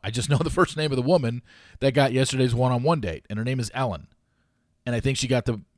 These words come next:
I think she got the Pretty Woman date. So does that mean that she's a front runner?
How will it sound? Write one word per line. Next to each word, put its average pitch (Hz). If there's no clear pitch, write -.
I 131
think 127
she 139
got 123
the 123
Pretty 131
Woman 123
date. 76
So 107
does 104
that 123
mean 131
that 131
she's 143
a 135
front 160
runner? 247